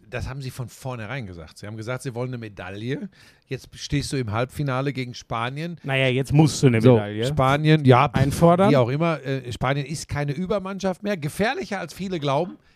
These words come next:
Speaker 1: Gefährlicher, als viele glauben. Aber, äh, mit, mit so einer Leistung wie heute,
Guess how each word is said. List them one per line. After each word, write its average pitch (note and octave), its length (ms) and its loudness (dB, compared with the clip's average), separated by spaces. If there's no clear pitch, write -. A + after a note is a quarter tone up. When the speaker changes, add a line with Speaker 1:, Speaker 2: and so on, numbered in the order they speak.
Speaker 1:
Gefährlicher, G3+ 720 -6
als A3 140 -16
viele G3 260 -8
glauben. D#3+ 360 -6
Aber, F#3+ 440 4
äh, F3 100 -6
mit, E3 280 -10
mit C#3+ 120 -10
so D#3+ 60 -4
einer D#3 160 0
Leistung E3+ 360 -2
wie C#3+ 100 -2
heute, F#3+ 360 0